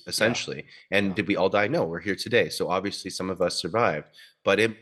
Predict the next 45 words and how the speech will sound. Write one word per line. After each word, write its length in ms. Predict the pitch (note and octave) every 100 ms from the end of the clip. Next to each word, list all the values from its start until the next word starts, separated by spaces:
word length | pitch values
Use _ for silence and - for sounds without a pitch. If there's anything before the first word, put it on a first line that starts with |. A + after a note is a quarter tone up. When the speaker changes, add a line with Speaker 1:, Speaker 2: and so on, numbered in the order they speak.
| _ A2+
Speaker 2:
must 320 | A2 A2+ -
have 120 | F#2
decimated 680 | F2+ F#2 - F2 E2+ E2 D#2 F#2+
eighty 240 | F#2 F2+
to 100 | E2+
ninety 260 | E2+ F2 D#2+
percent 340 | E2+ - F2
of 100 | E2
our 80 | E2
population. 580 | F2 E2 - F2 - A2+
That's 220 | A2+ A2 G2+
obviously, 680 | G#2 G2 F#2 G2 F2+ E2+ - - _ -
that's 180 | B2
a 60 | G#2
huge, 500 | - A2+ G#2 F#2 E2
huge 260 | F#2+ E2+ -
trauma. 360 | - G#2+ F#2+ F2
And 80 |
we 80 | G#2+
carry 300 | A2+ B2 C3
that 160 | G#2+ F2
trauma 280 | G2+ F#2+ F2
in 100 | F2
our 140 | F2
epigenetic 720 | G2 F#2+ F#2+ F#2 F#2 F2 E2 - _ _ _ -
memories, 480 | G2+ A#2 D#2+ D2
in 100 | F2
our, 120 | E2 E2
in 160 | E2+
our 100 | E2
D 220 | D#2 F2+
N 120 | F2 F2
A. 320 | G#2 - - _ _ _ -
You 80 | D#2+
know, 60 |
don't 180 | D#2 F#2
forget, 480 | - E2 G2 D#2+ -
like, 180 | D#2+ -
we 100 | D#2
have 580 | F2 F#2 F2+ D#2 D#2 -
many, 260 | F2+ F#2+ F#2+
many, 220 | F#2 F2+
many, 420 | F2 F2 E2 - _ _ _ -
many 320 | F#2 G#2+ A#2
generations, 880 | G#2 F#2 F2+ F2+ - F2 E2+ -